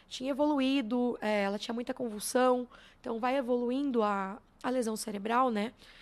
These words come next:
É, ela chegou a fica-, ter uma traqueostomia,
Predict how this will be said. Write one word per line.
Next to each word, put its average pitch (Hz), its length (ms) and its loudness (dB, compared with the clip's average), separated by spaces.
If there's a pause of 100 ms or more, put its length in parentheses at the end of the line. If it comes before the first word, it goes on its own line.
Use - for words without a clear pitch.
(300)
É, 208 240 0
ela 196 200 0
chegou 202 420 -4
a 208 120 2
fica-, 226 280 -10 (120)
ter 214 320 -4 (100)
uma 208 200 -8
traqueostomia, 254 1000 0